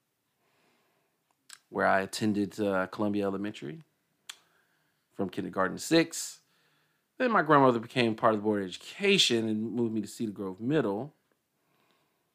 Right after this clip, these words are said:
And then immediately back to Columbia High School, home of the Eagles. Um, shout out to all those Columbia Eagles out there. And then I went after school, um,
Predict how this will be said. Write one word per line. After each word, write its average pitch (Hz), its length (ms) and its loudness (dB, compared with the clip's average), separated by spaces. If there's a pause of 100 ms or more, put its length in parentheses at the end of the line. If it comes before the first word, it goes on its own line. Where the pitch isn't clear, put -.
(140)
And 135 100 2
then 127 100 6
immediately 120 380 6
back 104 200 0
to - 60 -20
Columbia 101 340 -6
High 95 220 -12
School, - 460 -20
home 113 200 2
of 104 60 -2
the 104 160 -2
Eagles. - 680 -8 (1040)
Um, 101 460 2
shout 101 260 0
out - 80 -12
to 101 80 -4
all 95 160 2
those 95 560 -12 (600)
Columbia 135 320 4
Eagles 135 260 6
out 123 220 8
there. 135 300 8 (1500)
And 131 100 2
then 147 100 8
I 143 60 10
went 143 600 4
after 127 280 4
school, 143 560 -4 (280)
um, 110 540 0